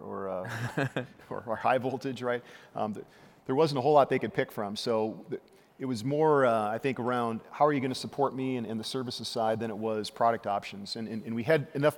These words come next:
Speaker 1: basic product options to certainly make a, uh, again, a viable, uh, power plant,
Speaker 2: Yep.
Speaker 1: but, but, but not a lot of bells and whistles.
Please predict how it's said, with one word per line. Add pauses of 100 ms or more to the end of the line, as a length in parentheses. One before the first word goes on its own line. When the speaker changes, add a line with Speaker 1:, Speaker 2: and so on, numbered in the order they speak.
(140)
Speaker 1:
basic
product
options
to
certainly
make
a, (280)
uh, (120)
again,
a
viable,
uh,
power
plant, (320)
Speaker 2:
Yep. (140)
Speaker 1:
but,
but,
but
not
a
lot
of
bells
and
whistles.